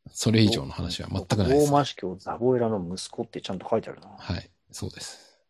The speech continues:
Speaker 1: ただ、その年齢差が確か、ザボエラが八百歳ぐらいで、ザムザが三百歳ぐらいなんで、親子といっても五百歳ぐらいの差のギャップがあるんで、だいぶ人間とは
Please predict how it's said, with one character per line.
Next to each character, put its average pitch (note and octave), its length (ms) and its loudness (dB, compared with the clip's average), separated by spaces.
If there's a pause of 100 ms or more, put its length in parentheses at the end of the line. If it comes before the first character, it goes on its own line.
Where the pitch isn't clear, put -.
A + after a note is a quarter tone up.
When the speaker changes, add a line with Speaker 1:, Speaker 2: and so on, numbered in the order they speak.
(200)
Speaker 1:
た C3+ 120 4
だ、 D#2+ 160 2
そ F#2+ 140 -4
の F2+ 60 -2
年 E3+ 380 4
齢 G#3+ 180 6
差 A2+ 160 0
が E2+ 120 -2
確 - 280 0
か、 - 300 -6 (520)
ザ B2+ 140 4
ボ E3+ 180 6
エ G#3 60 6
ラ G#3 80 4
が F#3+ 100 4
八 E3 260 4
百 - 180 4
歳 D#3 220 4
ぐ D#3 80 4
ら A2+ 100 4
い F#2 40 2
で、 F2 60 -4
ザ G2 160 2
ム B2+ 140 4
ザ F2+ 100 0
が E2 80 -4
三 F#2 220 -2
百 G2 180 0
歳 F#2 220 2
ぐ F2+ 80 2
ら D#2 80 -4
い D#2+ 80 -8
な E2+ 80 -8
ん F2+ 160 -6
で、 - 240 -8 (840)
親 D#3 220 6
子 F#2 140 -2
と E2+ 100 -2
い D#2+ 40 0
っ - 40 -6
て - 160 -6
も E2 120 -4
五 G2 120 0
百 B2 220 4
歳 D3 180 10
ぐ C#3+ 80 12
ら G#2 120 10
い E2+ 40 2
の F2 120 -2
差 E2+ 200 0
の E2+ 260 -4 (720)
ギ - 100 0
ャ - 20 -2
ッ - 100 -8
プ G#2 100 4
が G2 120 6
あ F#2+ 40 6
る F2 100 -2
ん E2 60 -2
で、 D#2+ 100 -4
だ G#2 120 4
い B2 60 6
ぶ B2+ 80 8
人 B2+ 240 10
間 C3 180 10
と C3+ 120 8
は E2 200 4